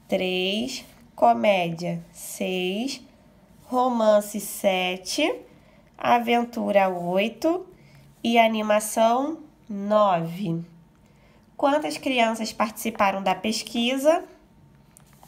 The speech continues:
Trinta e cinco crianças, tá bom? Três.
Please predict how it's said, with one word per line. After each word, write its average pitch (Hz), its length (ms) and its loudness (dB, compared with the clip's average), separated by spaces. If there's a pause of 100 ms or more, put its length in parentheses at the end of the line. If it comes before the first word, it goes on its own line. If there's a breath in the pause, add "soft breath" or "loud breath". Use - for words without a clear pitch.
(140)
Trinta 214 340 -4
e 262 60 -2
cinco 233 800 -4 (680 soft breath)
crianças, 180 1000 -4 (540)
tá 175 140 -8
bom? 220 420 4 (1700 soft breath)
Três. 180 760 -4